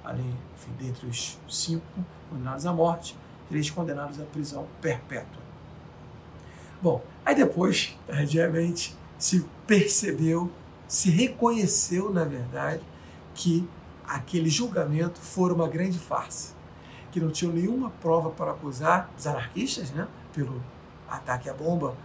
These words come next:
aos policiais, né, e, portanto, esse julgamento foi anulado. O próprio governador de Illinois, né, inocentou os enforcados e admitiu que a polícia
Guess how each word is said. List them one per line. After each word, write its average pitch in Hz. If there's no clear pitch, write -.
aos 127
policiais, 180
né, -
e, 185
portanto, 180
esse 170
julgamento 160
foi 190
anulado. 185
O 156
próprio -
governador 196
de 160
Illinois, 185
né, 170
inocentou 185
os 202
enforcados 180
e -
admitiu 170
que 185
a 190
polícia 220